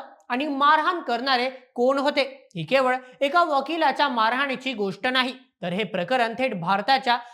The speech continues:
सर्वोच्च न्यायालयाशी जोडलेलं आहे. आज आपण ॲडव्होकेट राकेश किशोर यांच्या पूर्ण कथेचा पर्दाफाश करणार आहोत.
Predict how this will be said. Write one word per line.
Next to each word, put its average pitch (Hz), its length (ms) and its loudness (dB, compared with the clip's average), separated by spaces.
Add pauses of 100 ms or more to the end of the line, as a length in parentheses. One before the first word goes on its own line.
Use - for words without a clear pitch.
सर्वोच्च 359 520 0
न्यायालयाशी 262 760 -2
जोडलेलं 220 500 0
आहे. 254 160 4 (300)
आज 180 200 -2
आपण 254 260 2 (280)
ॲडव्होकेट 285 580 0
राकेश 240 640 -2
किशोर 240 300 -4 (300)
यांच्या 196 320 -2
पूर्ण 349 600 -4
कथेचा 247 500 0
पर्दाफाश 220 680 0 (260)
करणार 208 340 2
आहोत. 254 200 4